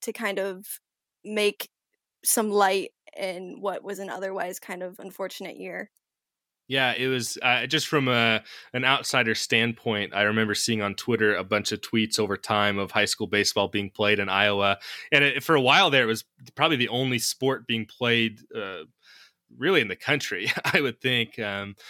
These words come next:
Speaker 2: Lexi, obviously you were gearing up to head off to college, but obviously it's summer, so the baseball <laughs> season was still happening.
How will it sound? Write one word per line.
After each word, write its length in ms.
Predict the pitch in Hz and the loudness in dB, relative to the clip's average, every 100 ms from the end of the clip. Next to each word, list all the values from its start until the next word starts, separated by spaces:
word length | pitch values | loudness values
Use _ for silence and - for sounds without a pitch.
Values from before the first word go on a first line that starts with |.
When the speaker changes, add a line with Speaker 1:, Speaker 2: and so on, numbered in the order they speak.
| - - | -10 0
Speaker 2:
Lexi, 360 | 156 175 160 | 2 2 4
obviously 340 | 147 147 143 156 | 4 4 0 0
you 180 | 139 156 | 0 2
were 140 | 151 | 0
gearing 440 | 117 113 156 139 | -2 -2 0 2
up 160 | 139 139 | 2 0
to 120 | - | -2
head 160 | 113 135 | 0 2
off 240 | 123 120 | 2 2
to 120 | - 110 | -4 -8
college, 520 | - 143 123 113 - | 0 2 2 0 -2
but 140 | 113 | 0
obviously 520 | 110 113 110 - 113 110 | 2 0 -2 0 -2 -2
it's 180 | 110 - | -6 -6
summer, 340 | - 147 117 | 0 0 0
so 340 | 117 - 107 101 | -2 -2 -2 -4
the 60 | 107 | -2
baseball 380 | 117 120 123 | 0 2 0
<laughs> 20 | 123 | 2
season 320 | 143 117 117 | 2 0 -2
was 120 | 113 | -2
still 160 | - 104 | -2 2
happening. 400 | 135 135 113 113 | 2 2 0 -2